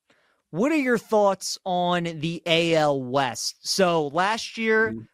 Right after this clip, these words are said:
Speaker 1: we all came in thinking this division would probably be a two-horse race between the Astros and the Mariners, and maybe the Angels would do something, you know, with Trout and Ohtani. People were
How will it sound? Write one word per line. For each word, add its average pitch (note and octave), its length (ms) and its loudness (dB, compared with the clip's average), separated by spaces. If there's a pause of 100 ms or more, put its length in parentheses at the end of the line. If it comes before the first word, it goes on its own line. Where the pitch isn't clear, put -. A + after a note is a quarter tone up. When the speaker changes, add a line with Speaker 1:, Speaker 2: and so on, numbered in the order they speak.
(100)
Speaker 1:
we F#3+ 160 2
all G3 140 4
came G3 500 -4 (260)
in F#3+ 240 0
thinking F#3+ 400 -2
this F#3 180 2
division F3+ 480 2
would D#3 160 -2
probably F#3 300 0
be E3 200 -6
a B2+ 40 -6
two-horse A3 600 -2
race A3 320 2
between F3+ 560 0 (240)
the F3 120 4
Astros F#3 600 0
and E3+ 80 -6
the D#3+ 60 -6
Mariners, F3+ 720 0
and D3 200 -4 (280)
maybe G3+ 460 2
the F#3 200 -4
Angels F#3+ 400 0
would E3+ 160 0
do F#3+ 180 0
something, F#3 500 0
you F#3 60 -4
know, F3+ 140 2
with E3 100 -2
Trout F3+ 320 -2
and F3+ 60 -10
Ohtani. E3 500 -4
People F3+ 320 -4
were D3 280 2